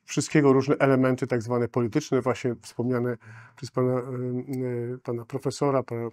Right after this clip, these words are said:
mm, e, element, e, utraty suwerenności. Więc każda integracja, e, wiąże się z oddaniem części tej suwerenności. Więc to jest element polityczny, ale, e, ale nie do końca, mm, może być ekonomiczny, bo tych ekonomicznych, e,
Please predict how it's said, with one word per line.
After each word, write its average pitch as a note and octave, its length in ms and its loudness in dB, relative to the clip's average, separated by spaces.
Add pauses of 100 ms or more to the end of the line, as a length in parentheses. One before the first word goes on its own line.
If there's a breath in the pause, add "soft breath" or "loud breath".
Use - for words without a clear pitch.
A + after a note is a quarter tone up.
mm, B2+ 360 -4 (920 soft breath)
e, C3+ 40 -6
element, B2+ 540 0
e, A#2+ 220 0
utraty C3 360 2
suwerenności. C3+ 840 2 (360 soft breath)
Więc C3+ 140 -4
każda D#3+ 300 10
integracja, C3 640 4 (580 soft breath)
e, C3+ 120 -2 (260)
wiąże D#3 360 6
się C#3 240 2
z C3+ 80 -4
oddaniem A#2+ 580 0 (180)
części B2 300 -4
tej A#2 140 -4
suwerenności. A#2 760 -6
Więc B2 180 -6
to D3 80 4
jest C#3+ 140 0
element C3+ 280 2
polityczny, D3+ 560 0 (420 loud breath)
ale, D3 260 -2
e, - 0 - (340)
ale D3+ 140 2
nie D#3 80 6
do D#3 60 2
końca, D3 420 4
mm, C3+ 520 -2
może B2+ 160 -2
być B2 180 -4
ekonomiczny, C3+ 720 0
bo B2 200 -8
tych A#2+ 320 -6
ekonomicznych, A#2+ 600 -4
e, B2+ 40 -10